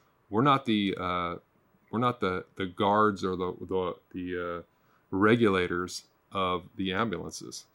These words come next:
So it makes it a little bit diff-, difficult for us. But we realize that we're on scene and these ambulances are taking a long time to get there. So Chief Fennessy and Chief Black have been extremely busy going directly to the county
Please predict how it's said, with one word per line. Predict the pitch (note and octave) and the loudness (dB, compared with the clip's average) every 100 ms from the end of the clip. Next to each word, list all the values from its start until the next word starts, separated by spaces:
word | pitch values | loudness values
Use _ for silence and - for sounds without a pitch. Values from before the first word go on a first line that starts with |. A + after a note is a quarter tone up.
| _ | _
So | - A#2+ | 2 6
it | |
makes | A#2 C3+ | 6 6
it | A#2 | 4
a | |
little | A2 A#2 | 4 4
bit | G2 E2 | 2 4
diff-, | A2 - | 4 4
difficult | G2+ A#2+ G2 F2 D#2 | 0 0 -2 -8 -10
for | - - | -10 -10
us. | - - _ _ _ - | -14 -20 _ _ _ 0
But | G#2 - _ _ G2+ | 0 0 _ _ -4
we | F#2+ A#2+ | 2 6
realize | A#2 D#3+ F#2 D#2+ | 6 6 2 -2
that | G2 | -2
we're | G2 A2+ | 2 2
on | A#2 | 2
scene | A2 B2 B2+ C#3 G#2 | 0 -2 -2 -2 -4
and | F#2 | -4
these | G2 G2 | -2 0
ambulances | G#2 B2 F#2+ - G2 | 0 -2 -2 -6 -8
are | F#2+ | -4
taking | G#2+ G#2+ | 0 0
a | G2 | 0
long | G#2 G#2 | -2 -2
time | A2 G#2 | 0 0
to | F#2+ | 0
get | G2+ G2+ | -2 -2
there. | E2 E2 _ _ _ _ _ _ | -6 -12 _ _ _ _ _ _
So | - - G#2+ G2 | -6 -2 0 -2
Chief | - C3+ - _ _ _ | 0 0 0 _ _ _
Fennessy | - C3 C3 B2 C3 B2+ A2 | -2 2 2 2 0 0 -2
and | F2 | -6
Chief | - B2+ B2 | -2 -2 0
Black | A#2 A2 A2 - | 0 4 2 2
have | B2+ | -4
been | F#2+ | -4
extremely | F#2 - B2+ C3 B2 | -6 -4 -2 0 2
busy | G2+ G#2 G2 G2+ G2 _ _ _ | 4 2 2 0 -2 _ _ _
going | G#2 G2 | -4 -2
directly | F2+ F#2+ A2+ B2 | 2 2 2 0
to | A2+ | 0
the | A2+ | -2
county | A2 A#2+ G#2+ G2 F#2 | 0 2 2 0 -2